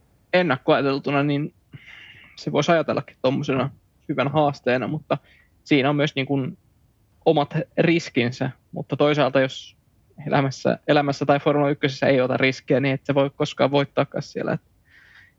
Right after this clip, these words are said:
et ikään kuin, jos, jos, jos neuvottelut, neuvottelut, tota, aukeaa Red Bullin suuntaan, niin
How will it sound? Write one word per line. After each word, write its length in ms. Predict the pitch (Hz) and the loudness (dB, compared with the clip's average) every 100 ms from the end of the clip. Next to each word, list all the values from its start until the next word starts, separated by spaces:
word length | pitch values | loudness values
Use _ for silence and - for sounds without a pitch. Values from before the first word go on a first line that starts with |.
| _ | _
et 140 | 135 _ _ - | -6 _ _ -8
ikään 300 | 135 120 120 | 0 2 0
kuin, 320 | - 123 113 _ _ _ _ | -4 -6 -6 _ _ _ _
jos, 260 | 139 139 _ - | -10 -10 _ -6
jos, 240 | 131 - | -6 -4
jos 180 | 143 135 | -4 -2
neuvottelut, 600 | 147 143 135 _ 139 135 _ _ _ _ _ _ _ _ | 0 2 0 _ 0 0 _ _ _ _ _ _ _ _
neuvottelut, 580 | 165 151 160 - - - | 0 2 0 -2 -2 -2
tota, 240 | - 139 143 | -4 -2 2
aukeaa 480 | 151 139 - 127 | 2 2 2 2
Red 140 | 123 123 _ | 2 -2 _
Bullin 160 | 147 139 | -6 -4
suuntaan, 440 | 131 147 - 143 | -6 -6 -4 -4
niin 180 | 147 | -4